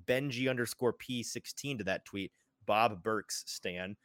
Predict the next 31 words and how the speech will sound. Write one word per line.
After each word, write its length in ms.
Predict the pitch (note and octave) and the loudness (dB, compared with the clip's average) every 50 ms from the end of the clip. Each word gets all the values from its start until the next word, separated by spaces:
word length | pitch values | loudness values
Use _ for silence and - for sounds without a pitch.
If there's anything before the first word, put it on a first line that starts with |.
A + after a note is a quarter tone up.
| _ _ _ _ _ _ _ | _ _ _ _ _ _ _
He 160 | - C#3+ D#3 | -4 -2 0
said, 340 | D3 - F3+ D#3 C#3+ A#2+ G#2 | 4 8 8 8 8 8 8
"Definitely 360 | D#3+ E3 E3 A3+ A#3 G#3 F3+ | 8 8 8 6 4 4 4
the 60 | D#3+ | 4
primary 380 | - C#3+ D3 C#3+ C3+ C3 B2 F#2 | 4 4 4 4 4 2 2 0
issue," 280 | G2 - - A2 C3 | -2 -4 -4 -4 -4
which 180 | B2 G#2 - - | -4 -6 -4 -2
we 60 | A2 | -4
agree 260 | G#2 F2 F#2+ F#2+ F#2+ | -4 -4 -4 -4 -4
on, 180 | F#2+ F#2 G2 G2+ | -2 -4 -4 -4
but 140 | F#2 A#2 A#2 | -4 -4 0
he 100 | C#3 F3 | 0 2
said, 220 | E3+ - F3 C#3 | 4 4 6 6
"There's 180 | C#3 D#3 - A#2+ | 6 6 6 4
nothing 480 | C#3+ D#3 F3+ F#3+ - - G3+ G3 F#3+ - _ _ _ _ _ | 6 6 6 8 6 4 2 2 0 -2 _ _ _ _ _
to 80 | - C#3 | -2 0
be 120 | C#3 C3 | 0 0
done 280 | G#2+ F#2 D#3+ E3 E3 D3+ | 6 8 10 10 10 8
at 80 | A2+ - | 4 0
this 140 | B2 - | -2 -4
point 360 | - - - A2 G#2+ A2+ - - | -4 -4 -2 0 0 0 -4 -8
to 60 | - | -8
change 380 | - - - D#3+ E3+ E3 B2+ - | 0 2 4 4 4 2 0 -4
the 80 | A#2 | -4
personnel 600 | - - B2+ A#2+ - G#2+ G#2+ G#2 G2+ G2+ A2 - _ _ _ _ _ _ _ | -2 0 0 0 0 0 2 4 4 4 2 0 _ _ _ _ _ _ _
that 100 | D3 A#2+ | -4 -4
the 60 | B2 | -4
team 280 | A2+ - - C#3+ C3+ A#2+ | -4 -2 -2 -2 2 6
has, 440 | D#3 G3 G3+ F3 D3+ D3+ D#3 - - _ _ _ _ _ _ _ _ - | 8 10 12 12 12 10 8 6 -2 _ _ _ _ _ _ _ _ 6
but 320 | - F#3+ F#3+ F#3+ E3+ - - F3 | 10 10 12 12 10 8 6 6
with 260 | E3+ E3+ D#3+ D#3 | 8 8 8 8